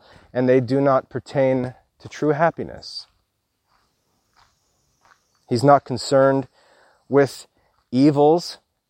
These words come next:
done to him by others because they're not in his control, and he knows that they don't pertain to true happiness.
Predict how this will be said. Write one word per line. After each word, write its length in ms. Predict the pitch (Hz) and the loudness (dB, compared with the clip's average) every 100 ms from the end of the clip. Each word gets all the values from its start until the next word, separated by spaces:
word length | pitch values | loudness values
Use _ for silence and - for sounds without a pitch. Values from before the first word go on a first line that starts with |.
| - | -14
done 320 | 110 135 147 147 | 0 2 2 0
to 160 | 165 | 0
him 300 | 156 156 151 | 2 2 2
by 180 | 139 135 | 4 4
others 380 | 123 117 139 151 | 2 0 0 -2
because 500 | 139 - 135 - - - | -6 -4 -4 -4 -14 -6
they're 360 | 123 123 117 208 | 0 0 0 -6
not 300 | 127 127 131 | -2 0 0
in 100 | 127 | -2
his 220 | 123 - | -6 -8
control, 640 | - 98 - 95 107 135 - _ _ _ | -10 -10 -6 0 0 0 -4 _ _ _
and 120 | 113 | -8
he 140 | 107 135 | -4 0
knows 340 | 135 135 131 | 2 2 2
that 160 | 139 120 | -4 -2
they 140 | 139 | -2
don't 340 | 120 135 139 - | 0 0 -2 -6
pertain 600 | 135 - 139 127 123 131 _ _ _ _ | -12 -4 -2 0 -4 -8 _ _ _ _
to 120 | - | -12
true 220 | - 135 120 | -8 -6 -4
happiness. 720 | 143 156 92 - - - | -2 -4 -6 -16 -18 -20